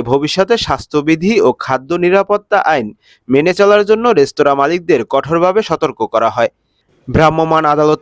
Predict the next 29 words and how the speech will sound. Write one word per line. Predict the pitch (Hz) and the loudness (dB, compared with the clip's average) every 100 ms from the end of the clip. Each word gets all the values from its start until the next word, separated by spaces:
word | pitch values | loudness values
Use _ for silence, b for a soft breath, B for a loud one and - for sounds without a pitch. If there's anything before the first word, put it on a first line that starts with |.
| - | 0
পরিচালনা | 156 156 160 156 156 | 0 2 2 2 0
করেন | 165 214 240 | 0 0 0
অতিরিক্ত | 143 143 147 - | -2 -2 -2 -2
চিফ | 151 147 - | 0 0 0
মেট্রোপলিটন | 139 - 139 151 147 151 | -4 -4 -2 0 0 -2
ম্যাজিস্ট্রেট | 147 147 170 - 226 - - | -2 -2 -4 0 -2 -2 -2
এস | 156 - | -2 0
এম | 180 131 | -2 -2
শরীয়তুল্লাহ | - 143 147 160 170 175 208 220 | 0 2 2 2 0 2 2 2
এবং | - 196 151 113 123 | 0 0 -2 -4 -6
মেট্রোপলিটন | 131 147 147 151 156 | -4 -2 0 0 0
ম্যাজিস্ট্রেট | 156 156 156 220 202 | 0 -2 0 0 0
মিরাজুল | 156 151 147 170 | 0 0 2 0
ইসলাম | 190 190 120 110 | 2 2 2 0
রাসেল। | 107 120 - _ _ _ 135 | -2 -2 -4 _ _ _ -2
অভিযানে | 160 185 220 247 | 0 2 2 0
সহযোগিতা | 156 147 151 165 196 | 2 2 0 0 0
করেন | 196 190 120 123 | 0 0 0 0
বাংলাদেশ | 127 135 143 143 | 0 0 -2 -2
নিরাপদ | 131 151 147 - | -2 0 -4 -4
খাদ্য | 139 135 147 | -6 -2 -2
কর্তৃপক্ষ, | 156 - 151 160 - 226 226 b b - | -2 -4 -2 -2 -2 -2 -2 b b -4
জেলা | 127 143 | 0 2
সিভিল | - 147 160 | 0 0 0
সার্জন | - 151 151 151 | 0 -2 -2 -2
কার্যালয়, | 160 151 165 185 214 | 0 0 2 2 2
বিএসটিআই, | 156 135 139 - 151 160 185 214 | 2 2 0 0 0 2 2 0
সেনাবাহিনী | 147 139 143 151 180 | -2 0 0 -2 -2
সহ | 190 196 | -2 -2